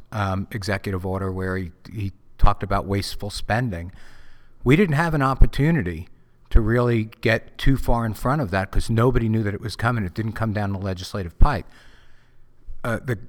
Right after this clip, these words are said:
the good point about this is that we've, we've created such an awareness of f-, people paying attention to that and reporting back we actually heard about that a couple of days before it was gonna happen. We actually sent, I, I sent a letter to President Obama,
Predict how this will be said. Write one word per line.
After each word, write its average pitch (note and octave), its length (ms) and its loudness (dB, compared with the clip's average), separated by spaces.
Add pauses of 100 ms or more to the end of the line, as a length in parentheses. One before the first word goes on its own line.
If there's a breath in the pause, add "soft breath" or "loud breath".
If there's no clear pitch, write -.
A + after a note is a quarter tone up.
the A2+ 100 -2
good E3+ 380 4
point F#2+ 260 0
about F#2+ 300 -4
this F2+ 220 -8
is G#2 100 -8
that G#2+ 160 -4
we've, A2 280 -2
we've A#2 240 -4
created B2+ 640 2
such - 380 -4
an C#3+ 60 -2
awareness A2+ 720 0 (120)
of G2 300 -6 (120)
f-, - 180 -14
people - 240 6
paying G#2+ 260 2
attention A2 460 -2
to B2 80 -2
that B2 200 -2
and A#2 100 -8
reporting G#2+ 460 4
back A#2 320 -4 (440 loud breath)
we D#3 180 6
actually C#3 440 0
heard A#2 220 8
about G2 280 -6
that G2+ 160 -4
a G2 40 -10
couple - 280 -4
of G2 80 -4
days G2+ 240 -4
before G2+ 320 6
it - 60 -6
was G#2 120 -10
gonna G2 180 -4
happen. G2+ 420 -6 (320 loud breath)
We C3+ 180 4
actually C3+ 460 0
sent, A#2 300 -2
I, A2 240 2
I A#2+ 140 0
sent A#2+ 240 -4
a G2 60 -8
letter G2 240 -4
to G2+ 60 -10
President A2 500 -2
Obama, F#2+ 540 0